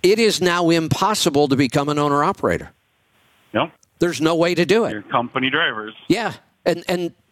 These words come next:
Speaker 1: I, I don't think they understand that at all,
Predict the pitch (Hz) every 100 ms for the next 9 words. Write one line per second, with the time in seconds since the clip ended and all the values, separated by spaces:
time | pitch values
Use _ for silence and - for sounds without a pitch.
0 | - - - - 156 185 208 202 - -
1 | - 202 202 - 143 165 170 170 160 143
2 | 123 - 147 147 117 127 123 87 95 147
3 | 62 -